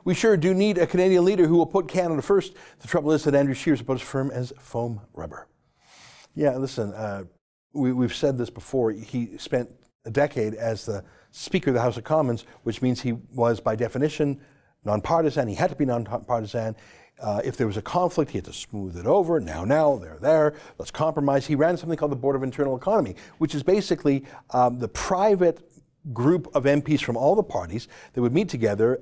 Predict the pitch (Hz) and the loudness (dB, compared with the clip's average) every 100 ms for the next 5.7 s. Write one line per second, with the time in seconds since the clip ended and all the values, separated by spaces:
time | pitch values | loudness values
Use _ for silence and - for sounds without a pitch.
0 | 139 127 131 131 127 123 139 135 156 147 | -2 2 4 2 2 -2 -2 0 2 0
1 | 147 139 135 127 - 131 87 - - - | 2 2 2 -2 -2 -2 -2 -14 -20 -18
2 | - 139 - 214 175 143 120 139 127 - | -4 -2 0 2 2 2 2 0 0 -2
3 | - 104 85 87 - - _ 95 98 139 | -4 -4 -6 -16 -20 -20 _ -8 0 0
4 | - - 113 123 110 107 101 - 92 92 | 0 -2 -2 -2 0 -2 -4 -8 -10 -2
5 | 147 151 - 131 120 - - | 0 0 2 0 0 -8 -16